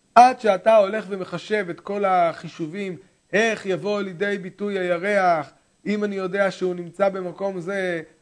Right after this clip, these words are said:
אה, בעיניים שלך, כמה זמן ייקח לו לשקוע, ומה תהיה תאורת השמש, וכל הנתונים הללו, בוא אני אגיד לך כלל, אם אותו אורך ראשון שחישבנו, משמעות הדברים, המרחק בין השמש ובין הירח, המרחק כל אחד במעגל שלו, זה מרחק שכל אחד נמדד במעגל שלו, יהיה יותר מחמש עשרה מעלות,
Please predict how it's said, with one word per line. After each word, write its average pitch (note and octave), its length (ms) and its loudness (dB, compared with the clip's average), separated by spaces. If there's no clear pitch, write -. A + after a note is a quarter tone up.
אה, D#3+ 180 4
בעיניים E3+ 520 0
שלך, F#3 300 -4
כמה G3 240 -2
זמן F#3+ 240 -6
ייקח F3+ 300 -6
לו F#3+ 80 -4
לשקוע, G3 540 0
ומה F#3 220 -4
תהיה F#3+ 200 -6
תאורת F#3+ 380 -4
השמש, F#3 460 -8
וכל G3 240 -6
הנתונים F3+ 640 -2
הללו, C3+ 400 -4
בוא B3+ 160 6
אני C4 180 -2
אגיד A#3 180 -6
לך G#3 260 -6
כלל, D#3 240 -2
אם C4 160 0
אותו A3 200 -2
אורך G#3+ 380 0
ראשון F#3 320 -4
שחישבנו, D#3 680 -2
משמעות F3 460 -8
הדברים, E3+ 440 -4
המרחק D#3 480 -4
בין D#3+ 140 -10
השמש F3 440 -10
ובין F3+ 280 -6
הירח, D#3+ 560 0
המרחק D#3+ 440 0
כל G3 180 -2
אחד F#3+ 240 0
במעגל F#3 400 4
שלו, G#3 340 2
זה C#3 100 -10
מרחק E3+ 320 -2
שכל F3+ 260 -4
אחד F3+ 180 -4
נמדד E3+ 300 -4
במעגל E3+ 400 -2
שלו, E3 360 -6
יהיה G3 200 0
יותר G3+ 200 -2
מחמש F#3 420 -8
עשרה E3 220 -10
מעלות, D3+ 520 -2